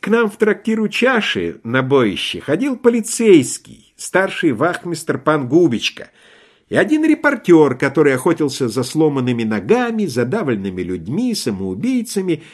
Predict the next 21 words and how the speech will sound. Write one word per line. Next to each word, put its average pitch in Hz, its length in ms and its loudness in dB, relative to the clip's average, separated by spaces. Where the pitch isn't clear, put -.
и 294 80 2
печатал 180 560 2
о 120 40 4
них 131 200 0
в 101 120 -8
газетах. 78 520 -6
Это 233 120 -4
был 202 140 4
большой 170 460 4
весельчак. 156 800 -2
В 85 100 -10
дежурной 202 420 2
комнате 117 460 -2
полиции 104 520 -2
он 95 140 -4
бывал 113 300 -2
чаще, 104 420 -4
чем 85 220 -8
в - 60 -14
своей 95 400 -4
редакции. 214 760 -4